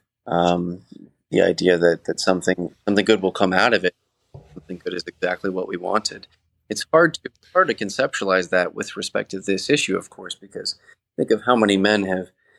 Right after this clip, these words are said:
lived and died being circumcised over the, I mean, we live in a very different time. So there's that to take into account with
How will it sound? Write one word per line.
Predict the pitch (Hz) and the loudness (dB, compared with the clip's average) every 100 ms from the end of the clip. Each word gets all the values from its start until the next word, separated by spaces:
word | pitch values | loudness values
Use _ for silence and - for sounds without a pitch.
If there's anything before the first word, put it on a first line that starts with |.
| _ - | _ -2
lived | 113 110 | 2 2
and | 98 90 | 2 4
died | 98 110 95 | 4 4 2
being | 90 90 | -4 -10
circumcised | 92 117 131 85 - - - - | -4 -4 -4 -6 -10 -10 -14 -10
over | 90 85 87 | -8 -8 -10
the, | - - - | -8 -8 -8
I | |
mean, | 101 104 | -8 -2
we | 101 | 2
live | 104 98 | 4 4
in | |
a | 95 | 2
very | 92 92 | 4 4
different | 90 90 82 73 | 4 2 0 0
time. | 95 95 95 | 2 2 2
So | - 92 | 0 0
there's | 95 92 | -2 0
that | - 98 95 | 2 2 2
to | - | -4
take | - 87 - | -4 -2 -2
into | - | -4
account | - - - 92 - | -6 -8 -8 -8 -10
with | - - | -12 -12